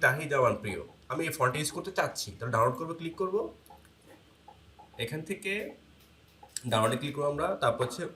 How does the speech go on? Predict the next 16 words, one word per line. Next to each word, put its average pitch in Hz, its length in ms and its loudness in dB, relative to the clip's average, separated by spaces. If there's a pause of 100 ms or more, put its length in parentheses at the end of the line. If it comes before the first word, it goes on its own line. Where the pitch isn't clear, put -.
(160)
অনুদান, 127 480 4 (200)
ফ্রি 170 140 4
ফন্টে 175 260 4
প্রকাশ, 175 320 4
আমি, 151 420 2
আমি 139 200 2
আগ্রহী 127 320 6
নই, 104 140 6
আচ্ছা 104 260 0
অনুদান 131 300 -4
দিতেও 135 220 -4
পারে, 135 280 2 (360)
তা 139 80 -2
আমি 147 180 0
আবার 147 320 0
আগ্রহী 143 540 -4